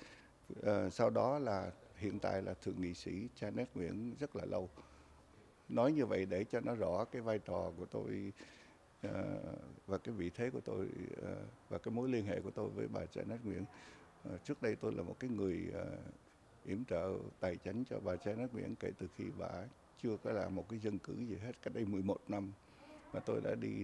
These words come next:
theo phục vụ cho bà. Sau đó, ờ, gần mười một năm, ờ, chỉ có đến khi bà lên thượng nghị viện thì tôi không có đi theo bà để làm việc thôi. Thì, ờm,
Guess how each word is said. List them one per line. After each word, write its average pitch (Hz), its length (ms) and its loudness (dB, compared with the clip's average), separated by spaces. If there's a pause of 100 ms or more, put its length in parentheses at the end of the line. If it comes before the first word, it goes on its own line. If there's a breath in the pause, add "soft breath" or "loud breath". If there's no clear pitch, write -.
theo 104 140 -2
phục - 260 -4
vụ 85 280 -2
cho 104 120 0
bà. 92 220 -2
Sau 107 200 2
đó, 98 260 0 (680 loud breath)
ờ, 98 280 -4
gần 87 280 0
mười 92 120 2
một 92 280 0
năm, 104 220 0 (420)
ờ, 90 340 -4
chỉ 90 80 -4
có 123 260 -2 (360)
đến 117 120 -2
khi 123 140 2
bà 98 140 2
lên 101 260 0
thượng 87 240 -6
nghị 90 100 0
viện 87 220 -2 (120)
thì 92 80 -4
tôi - 180 -4
không 104 200 -2
có 110 60 0
đi 104 220 -2
theo 101 140 -2
bà 92 140 0
để 98 160 -2
làm 95 180 -2
việc 85 240 -6
thôi. - 100 -10 (720 loud breath)
Thì, 123 320 4 (120)
ờm, 110 480 4